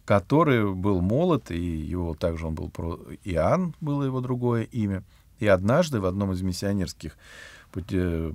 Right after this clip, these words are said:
путешествий, как мы видели, он отстал от них, когда они шли на дело проповеди. И апостолу Павлу это не понравилось.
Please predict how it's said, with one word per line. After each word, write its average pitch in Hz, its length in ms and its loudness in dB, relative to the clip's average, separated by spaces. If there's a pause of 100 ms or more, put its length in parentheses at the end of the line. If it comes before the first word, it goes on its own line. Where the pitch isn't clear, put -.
(160)
путешествий, 156 520 -2
как 110 240 0
мы 101 80 0
видели, 78 480 -2 (400)
он 180 240 4
отстал 135 540 4
от 87 200 -2
них, 175 220 -2
когда 87 380 0
они 104 180 -2
шли 92 260 -8
на 90 220 -4
дело 90 220 -6
проповеди. - 500 -10
И 82 100 -8
апостолу 127 540 0
Павлу 160 400 4
это 123 180 -4
не 139 100 -2
понравилось. 110 680 -4